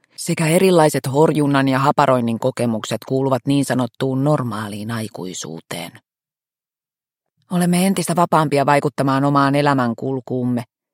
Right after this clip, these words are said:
ja nykyään on uskoakseni sekä yleisempää että hyväksyttävämpää aika ajoin hakea ja tarkastaa oman elämänsä suuntaa.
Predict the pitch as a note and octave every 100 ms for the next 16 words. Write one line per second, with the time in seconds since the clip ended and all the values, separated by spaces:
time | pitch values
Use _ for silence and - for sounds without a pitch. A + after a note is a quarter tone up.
0 | _ _ E3+ E3+ G3+ G3 F3+ E3+ E3+ F#3+
1 | - F3 D#3+ D#3+ D#3+ E3 - G3 G#3 F#3
2 | E3+ D3+ C#3 C3 B2 - C3+ - B2 C3
3 | C#3+ - C#3 - B2+ A#2+ A#2 A#2 A2+ B2+
4 | B2 B2+ B2+ C3 C3+ B2+ C#3 B2 A#2+ B2
5 | - B2+ - B2+ B2 D3+ C#3+ C3+ D3 C3
6 | A#2+ A2+ G#2+ G#2+ - C#3 A#2+ G#2+ - D2+
7 | E2+